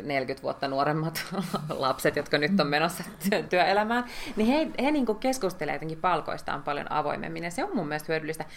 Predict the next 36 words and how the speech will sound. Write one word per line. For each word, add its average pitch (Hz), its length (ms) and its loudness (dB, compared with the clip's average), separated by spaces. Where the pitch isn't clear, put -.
Se - 120 2
olisi 247 100 4
tavallaan 196 280 4
paljon 175 200 2
hyödyllisempää 165 480 0
kuin 151 140 -4
nähdä, 151 200 0
että 139 100 -4
kuka 151 220 -4
on 143 80 -4
saanut 147 260 -4
mitäkin 160 300 -4
niinku 139 220 -4
verotuloina, 151 640 -2
koska - 240 -10
se 156 60 -6
on 147 80 -4
tavallaan 156 300 2
könttä 185 380 2
siitä 143 220 -2
vuodesta, 143 420 -2
ja 131 80 -2
sä 131 100 -4
et 131 120 -6
niinku 135 200 -6
näe, 139 300 0
että 131 160 -6
mikä 135 240 -4
siitä 131 180 -4
on 127 80 -6
palkkaa 131 460 -2
ja 131 60 -2
mikä 131 220 -4
on 135 80 -2
jotain 139 260 -2
muuta. 170 320 -2